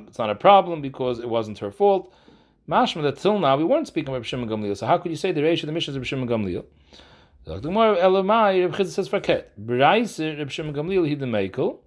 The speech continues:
And our Mishnah is not Reb Shimon Gamliel.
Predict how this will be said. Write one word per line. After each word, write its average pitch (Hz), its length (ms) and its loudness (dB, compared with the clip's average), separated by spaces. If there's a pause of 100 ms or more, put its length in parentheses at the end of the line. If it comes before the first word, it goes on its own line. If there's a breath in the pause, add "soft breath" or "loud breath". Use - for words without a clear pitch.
(1600 soft breath)
And 135 300 2
our 151 220 6
Mishnah 220 240 -2
is 208 60 0
not 247 180 2
Reb 139 80 -4
Shimon 123 240 -4
Gamliel. 107 380 -6